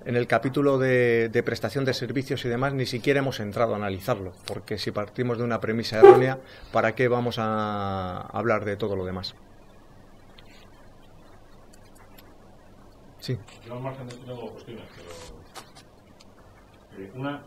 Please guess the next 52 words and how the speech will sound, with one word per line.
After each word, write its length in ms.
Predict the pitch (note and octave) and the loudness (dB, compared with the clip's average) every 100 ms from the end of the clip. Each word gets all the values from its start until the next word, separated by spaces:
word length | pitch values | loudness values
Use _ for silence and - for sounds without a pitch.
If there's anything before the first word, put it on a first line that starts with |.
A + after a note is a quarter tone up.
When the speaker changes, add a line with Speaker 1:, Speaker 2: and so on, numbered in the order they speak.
| - - - - | -20 -20 -20 -20
Speaker 2:
si, 440 | - A2+ A2 - | -18 -14 -14 -14
si 340 | - A2 G#2+ G#2 | -16 -12 -10 -10
el, 260 | G#2 G2+ G2 - | -12 -14 -18 -16
el, 500 | G2+ G2+ G2 F#2+ F#2+ F#2 F#2 - | -14 -14 -14 -12 -12 -14 -16 -18
el 60 | - | -14
Grupo 200 | A#2+ C#3+ | -10 -6
Municipal 320 | D3 C#3+ C#3 | -6 -8 -10
Popular 320 | B2+ B2+ C3+ | -10 -8 -8
tiene 240 | C3 C3 C3+ | -10 -12 -10
constancia 520 | B2 A#2+ C3+ C3 B2+ | -12 -10 -12 -10 -10
de 100 | A2 | -10
que 100 | G#2+ | -10
ya 100 | B2 | -10
se 160 | B2+ B2+ | -10 -10
haya 140 | B2+ | -10
realizado 380 | A#2 A#2 G#2+ A#2+ | -10 -12 -12 -10
la 100 | A#2 | -10
cesión 400 | A2 G2 B2 A#2+ | -10 -14 -14 -12
de 140 | A2+ - | -12 -12
campos 440 | A#2 A#2+ B2+ B2 - - G2 G2 | -12 -12 -12 -14 -14 -18 -16 -14
de, 220 | A#2 C3 - | -12 -12 -14
eh, 200 | G2+ G2+ G2 | -14 -14 -14
Butarque 380 | - A2+ - A#2+ | -12 -14 -12 -14
al 100 | A2 | -12
Club 120 | A2+ | -12
Deportivo 320 | G#2+ G#2 A2 | -12 -12 -12
Leganés. 240 | G2 F2+ - - - - - | -14 -14 -18 -20 -20 -20 -6
Speaker 1:
Nosotros 440 | B2 B2 D#3+ E3+ F3 | -2 0 0 0 0
no 200 | D#3+ D#3+ | 0 2
tenemos 380 | D3 C#3 C#3 | 0 0 -2
constancia, 400 | - G#2+ D3 B2+ | -6 -4 -2 -2
no 100 | A2 C#3+ | 0 0
hemos 160 | D3+ | 0
pedido 260 | - C3 B2+ | 2 2 4
tampoco 420 | A#2 A2 A2+ A2+ | 2 2 0 2
la, 300 | A2 G#2 G2+ | 2 2 0
la 100 | G#2 | 0
documentación 520 | A2 A2+ G#2+ G2 C3 | 0 -2 -2 -2 -2
que 60 | B2 | -2
la 80 | G#2+ | -2
tenemos 260 | G#2 A2 - | -2 -4 -4
que 80 | |
pedir, 240 | G#2 F2+ F#2 | -6 -6 -4
¿eh? 120 | D3 - - | -6 -8 -18
O 20 | |
sea, 160 | - G2+ | -12 -6
no, 300 | A2 G#2+ G#2 | -4 -2 -2
no 80 | A2 | -2
la 60 | |
hemos 160 | A2+ G#2 | -2 -2
pedido 260 | G2 F2+ F2 | -6 -8 -10
todavía. 320 | - F2+ | -14 -16